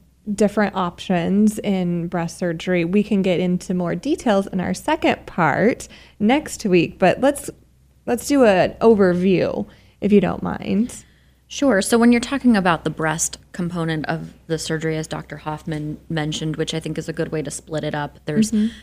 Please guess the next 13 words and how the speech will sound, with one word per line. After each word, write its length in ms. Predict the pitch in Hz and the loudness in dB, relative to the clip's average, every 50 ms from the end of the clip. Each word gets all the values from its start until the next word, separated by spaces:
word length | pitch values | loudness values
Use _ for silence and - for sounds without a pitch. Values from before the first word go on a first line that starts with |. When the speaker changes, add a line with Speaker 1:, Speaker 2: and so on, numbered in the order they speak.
| - _ _ _ | -20 _ _ _
Speaker 2:
two 240 | - - - 196 175 | -6 -2 -2 -2 -2
parts 400 | 170 - 175 160 160 160 - - | -2 -4 -4 -4 -4 -4 -6 -8
of 120 | 151 - - | -8 -8 -8
that 200 | 147 139 - - | -8 -8 -6 -6
surgery 520 | - 160 156 156 151 - 156 151 147 147 | -4 -4 -4 -6 -6 -6 -8 -6 -6 -8
that 280 | 151 147 143 - - - | -8 -8 -8 -8 -10 -14
come 340 | - - 165 151 147 147 147 | -12 -6 -4 -4 -4 -4 -4
hand 260 | 160 151 147 143 131 | -6 -6 -8 -8 -8
in 100 | 131 127 | -8 -10
hand, 420 | 147 160 156 147 143 139 143 156 - - - - - - - - - _ _ _ - | -8 -8 -8 -6 -6 -6 -8 -10 -10 -14 -20 -20 -20 -20 -20 -20 -20 _ _ _ 2
is 500 | 180 175 170 170 160 160 156 160 - - - | 4 6 6 4 4 2 -2 -6 -6 -8 -6
the 180 | 165 175 160 | -2 -2 0
lumpectomy, 880 | 151 156 160 165 196 190 190 - - - 156 139 139 165 214 247 240 | 0 0 -2 -2 -4 -6 -6 -6 -8 -6 -4 -2 -2 -2 -2 -4 -6